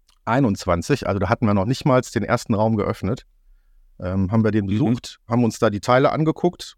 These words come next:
Speaker 1: komplett wirklich alles zerlegt, stand da zusammengestapelt in so einer Halle, ähm, äh, unter Decken und verstaubt.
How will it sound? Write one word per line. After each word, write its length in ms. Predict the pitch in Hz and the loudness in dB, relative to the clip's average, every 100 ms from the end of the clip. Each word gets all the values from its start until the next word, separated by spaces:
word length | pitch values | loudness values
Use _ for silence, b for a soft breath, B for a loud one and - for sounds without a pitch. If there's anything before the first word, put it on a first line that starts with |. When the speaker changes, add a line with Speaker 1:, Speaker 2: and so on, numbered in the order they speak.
| - | -4
Speaker 1:
komplett 480 | 117 104 127 120 | -2 0 2 2
wirklich 260 | 113 107 - - | 0 -6 -4 0
alles 280 | 123 143 | 0 -2
zerlegt, 420 | - 127 120 131 - | -2 2 2 0 -2
stand 300 | - 120 117 | -2 0 2
da 80 | |
zusammengestapelt 760 | - 107 117 117 - 113 117 113 | 0 2 2 2 2 2 4 0
in 100 | 107 | -2
so 80 | 104 | 0
einer 160 | 101 | 2
Halle, 240 | 104 131 143 - _ - _ _ _ | 2 0 -2 -8 _ -20 _ _ _
ähm, 460 | 107 104 101 104 98 _ _ - | -6 0 2 2 0 _ _ -12
äh, 60 | |
unter 400 | 73 - 113 123 | -10 -4 0 2
Decken 420 | 104 117 - 127 113 | 4 2 0 0 2
und 120 | 104 | 0
verstaubt. 640 | - - 117 151 - - | -4 0 0 0 -4 -20